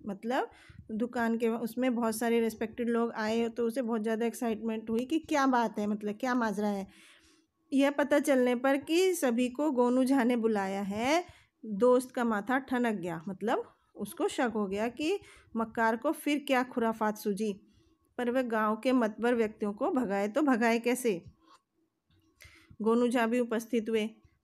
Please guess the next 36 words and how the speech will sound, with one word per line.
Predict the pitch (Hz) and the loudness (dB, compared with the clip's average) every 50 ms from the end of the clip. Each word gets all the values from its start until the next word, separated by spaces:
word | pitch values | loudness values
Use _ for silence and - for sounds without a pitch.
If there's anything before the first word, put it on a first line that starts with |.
| _ _ - | _ _ -2
उन्हें | 277 285 330 311 240 | 0 2 2 4 4
देखते | 262 262 254 - - - | 2 2 2 -2 -2 0
ही | 277 294 294 294 | 0 2 2 2
वह | 285 320 | 2 0
दोस्त | 302 233 214 233 269 427 453 - - - - - - - | 0 2 4 4 4 4 2 0 -6 -18 -20 -20 -14 -6
दुकान | 214 208 233 - 247 233 240 254 | -6 -6 -2 0 0 2 2 2
छोड़कर | 247 262 247 226 226 226 277 330 523 554 - - _ _ _ - | 2 2 2 0 2 2 2 0 0 0 -4 -12 _ _ _ -6
बाहर | 185 202 240 220 214 | -2 0 2 2 2
जाने | 214 220 208 190 190 190 | 2 2 0 0 0 -2
लगा। | 185 185 175 170 175 156 - - - - - - - - _ _ _ _ - - - _ - | -2 -4 -4 -4 -6 -8 -10 -14 -18 -20 -20 -20 -20 -20 _ _ _ _ -20 -20 -18 _ -10
गोनू | 202 196 196 214 220 | -8 -4 -2 -2 -2
झा | 220 214 254 226 | 0 0 0 0
ने | 220 233 | 2 0
अपने | 240 233 233 240 233 247 | 0 0 -2 -2 -2 -2
पुराने | 240 - 220 220 214 220 226 240 | -2 0 0 0 2 2 2 2
लंगोटिया | 240 226 214 214 220 220 214 226 226 | 2 0 2 2 0 0 0 0 0
यार | 226 226 220 214 214 214 | 2 2 2 2 0 0
को | 214 - 247 | -2 -2 -2
बाहर | 233 220 214 240 214 214 | 0 0 0 2 2 2
निकलते | 226 226 214 214 214 214 214 233 220 | 0 -2 -2 -2 -2 -2 0 -2 -2
देख | 196 214 233 269 269 | 0 0 0 0 0
चौंकते | - 233 208 208 - - 214 | -2 -4 -4 -4 -4 -2 -2
हुए | 220 208 214 208 | 0 0 0 -2
कहा | 208 - 202 214 226 269 302 302 294 - - - - - _ _ _ | -2 -2 -4 0 2 2 2 2 0 -6 -16 -20 -20 -20 _ _ _
कि | - | -16
"पहले | 269 - - 269 254 254 247 269 320 | -4 0 2 2 2 2 2 2 2
उसे | 320 294 269 - 330 | 2 0 0 0 0
बुलाइए, | 269 254 269 254 240 233 233 247 277 320 349 | 2 2 2 4 4 4 2 2 2 0 2
तभी | - 262 240 226 294 294 | 2 0 2 2 2 2
कुछ | 294 - 349 302 - | 2 2 2 4 4
मुनासिब | 311 277 269 269 254 247 254 - 262 247 254 | 4 4 4 4 2 2 0 0 0 2 2
होगा।" | 240 233 214 214 190 185 185 - - _ - - - - _ _ _ _ _ - | 2 4 4 2 0 0 -2 -8 -16 _ -20 -20 -20 -20 _ _ _ _ _ -2
पंचों | 226 233 233 233 269 262 | 0 0 0 2 0 0
के | 262 277 | 0 0
बुलावे | 254 233 247 240 220 214 214 233 240 | 0 0 2 2 2 2 4 2 0
पर | 233 - 247 247 285 403 | 0 0 0 2 2 0